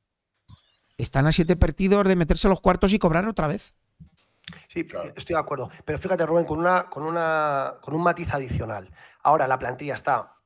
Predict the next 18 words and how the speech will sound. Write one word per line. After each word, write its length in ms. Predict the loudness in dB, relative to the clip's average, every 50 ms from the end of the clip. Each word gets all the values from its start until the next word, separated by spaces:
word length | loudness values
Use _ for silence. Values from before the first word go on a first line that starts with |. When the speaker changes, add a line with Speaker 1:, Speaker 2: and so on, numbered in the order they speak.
| _
Speaker 2:
más 200 | -4 -2 -2 0
envejecida, 720 | 0 -2 -4 -6 -8 -10 -12 -10 -6 -4 -4 -4 -4 -8 _ _ _ _ _
hay 100 | 0 0
jugadores 400 | 2 4 4 4 4 2 -2 -4
que 100 | -6 -6 -6
te 60 | -6
acaban 280 | -2 0 0 0 0 -2
contrato, 600 | -4 -6 -6 -6 -8 -4 -2 -2 -4 -4 -6 _ _ _ _
Hermoso 380 | -14 -10 -6 -6 -4 -4 -6
se 140 | -6 -6 2
va 240 | 6 6 6 6 4 -2 -14 -10 -8
y 80 | -6
Hermoso 280 | -4 -2 0 0 0 0
es 60 | 0
un 60 | -2 0
jugador 240 | 2 4 4 4
capital. 540 | 4 4 2 0 0 2 2 2 2 0 -2 -10
Es 60 | _